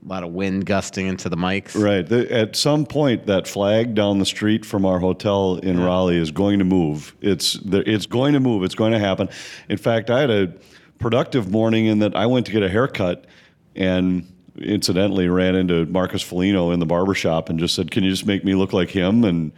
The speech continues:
Speaker 2: I figure they should be able to do that. How tough is that?
Speaker 1: Yeah.
Speaker 2: But when I walk, my hair hasn't moved yet since walking out of the barbershop. So we'll see if the wind ever picks up.
Speaker 1: It is a good haircut.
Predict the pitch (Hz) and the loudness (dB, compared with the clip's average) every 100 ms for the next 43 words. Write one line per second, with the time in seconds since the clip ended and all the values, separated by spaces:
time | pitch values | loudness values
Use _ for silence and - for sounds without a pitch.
0 | - _ _ - - 104 90 78 73 107 | -20 _ _ -14 -2 0 2 0 -2 -2
1 | 92 82 80 78 85 78 104 78 90 95 | 0 0 -2 0 0 2 0 0 -2 -4
2 | 107 104 110 92 131 170 - - - - | -2 -2 0 0 0 -2 -8 -18 -16 -4
3 | 127 107 - - 110 127 123 123 123 120 | -4 -4 -14 -16 -2 0 2 2 2 2
4 | 120 113 107 107 127 165 143 110 98 98 | 0 0 0 0 0 2 2 0 0 2
5 | 92 90 92 - - 101 87 90 90 95 | 2 2 2 0 0 -2 0 0 0 0
6 | 95 92 87 87 85 85 90 82 - - | 2 0 0 0 0 -2 -2 -2 -4 -4
7 | 92 107 156 156 135 123 - 101 101 98 | -2 0 0 2 2 2 0 0 2 2
8 | 90 85 - 85 - 151 165 131 127 113 | 0 0 -4 -6 -6 0 0 2 0 0
9 | 117 - 87 | 0 0 -4